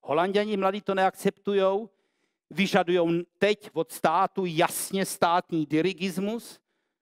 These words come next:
a vy jste už taky trošku nabíháte, ne? Trošku. Ale u vás jsou většinou levicoví pravičáci, vy vždycky jste trošku doleva, trošku doprava, vy přesně nevíte,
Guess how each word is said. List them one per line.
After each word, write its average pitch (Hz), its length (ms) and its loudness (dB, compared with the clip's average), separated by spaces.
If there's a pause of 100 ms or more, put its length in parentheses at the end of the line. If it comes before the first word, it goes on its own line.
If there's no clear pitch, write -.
(920)
a 147 80 -2
vy 165 120 -2
jste - 160 -6
už 170 120 -4
taky 139 280 -4
trošku 139 320 -12
nabíháte, 123 580 -8
ne? 180 160 -4 (1500)
Trošku. - 400 -14 (2500)
Ale 135 160 -8
u 151 80 -6
vás 147 220 -2
jsou 151 120 -4
většinou 147 520 -4 (340)
levicoví 147 580 -4
pravičáci, 151 760 -4
vy 135 120 -12
vždycky 127 340 -16
jste 147 180 -6
trošku 151 480 -6 (200)
doleva, 151 480 -2
trošku 151 340 -8
doprava, 160 420 -2
vy 151 140 -2
přesně - 600 -4
nevíte, 180 680 0